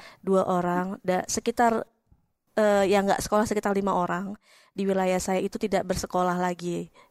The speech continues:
atau bisa menunda, namanya menunda setahun ya. Menurut saya dengan menunda seperti ini namanya ada kemunduran pendidikan ya, Pak, namanya ya, Pak, menurut saya, Pak. Karena apa? Kalau orang udah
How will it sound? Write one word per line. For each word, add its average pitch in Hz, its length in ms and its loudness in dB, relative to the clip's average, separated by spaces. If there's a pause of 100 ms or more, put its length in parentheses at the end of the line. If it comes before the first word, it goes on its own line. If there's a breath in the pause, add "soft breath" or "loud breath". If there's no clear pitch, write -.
(120)
atau 208 320 0
bisa 190 320 0
menunda, 185 480 0
namanya 185 400 -4
menunda 185 400 -2
setahun 180 400 -2
ya. 175 140 -6 (420 soft breath)
Menurut 214 240 4
saya 240 320 2
dengan 220 320 2
menunda 220 320 4
seperti 214 480 -2
ini 220 240 2
namanya 208 400 0
ada - 160 2
kemunduran 208 640 2 (800)
pendidikan 208 560 2
ya, 180 160 2
Pak, - 240 0
namanya 185 400 0
ya, 180 160 2
Pak, - 320 -4
menurut 190 240 -2
saya, 196 320 2
Pak. - 240 -4 (240)
Karena 254 400 2
apa? 190 320 -2
Kalau 208 240 4
orang 240 240 4
udah 190 240 2